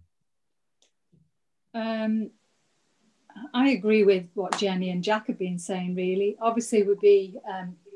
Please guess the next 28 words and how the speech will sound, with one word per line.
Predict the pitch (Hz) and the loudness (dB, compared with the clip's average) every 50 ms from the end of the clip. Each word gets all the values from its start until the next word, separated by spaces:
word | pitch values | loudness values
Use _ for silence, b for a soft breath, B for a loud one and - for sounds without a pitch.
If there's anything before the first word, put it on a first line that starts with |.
| - _ _ _ _ _ _ - | -20 _ _ _ _ _ _ 0
a | 220 | 2
lot | 220 233 226 226 - - | 4 4 4 4 2 2
busier. | 240 240 220 185 202 202 202 208 | 4 4 4 4 4 4 4 4
There'd | 208 240 190 | 2 -2 -2
be | - 208 202 | 0 2 4
a | |
lot | 202 208 226 226 220 | 4 4 2 0 0
more | 220 220 208 | 0 -2 -2
people | 208 - 240 233 226 - 202 196 | 0 -2 -2 -2 -2 -2 -4 -2
around. | 185 185 180 175 175 175 180 196 214 214 - - - _ | 0 0 -2 -2 -2 -2 -4 -4 -4 -6 -6 -10 -14 _
Um, | 214 202 190 190 185 185 190 185 185 - - - _ _ _ _ _ _ _ _ _ _ _ _ _ _ _ | -10 -8 -6 -4 -4 -2 -2 -2 -4 -6 -10 -18 _ _ _ _ _ _ _ _ _ _ _ _ _ _ _
so | - 220 214 208 208 208 196 - - | -2 0 2 2 2 2 0 0 -2
it | 214 214 | -2 0
might | 214 214 220 220 | 2 2 0 0
not | 208 202 202 | -2 0 4
be | 214 202 | 4 4
as | 202 202 | 4 4
comfortable. | - - 240 226 226 - - - 226 214 185 220 214 | 2 4 4 4 2 0 -4 -4 -2 -2 -2 -2 -4
We | 202 202 | -4 -4
might | 202 202 190 202 | -4 -6 -6 -8
have | 202 - | -10 -10
to | - 196 | -10 -12
stand | - - - 214 214 214 214 220 220 226 233 - - | -8 -4 -2 0 0 2 2 0 0 -2 -4 -8 -10
in | 302 262 196 196 | -6 -6 -4 -4
the | 196 | -4
church. | 196 - 226 208 214 220 233 - - - | -4 -4 -2 -2 -2 -2 -4 -6 -8 -10
It | - 233 | -8 -10
was | 185 - - - | -10 -10 -10 -12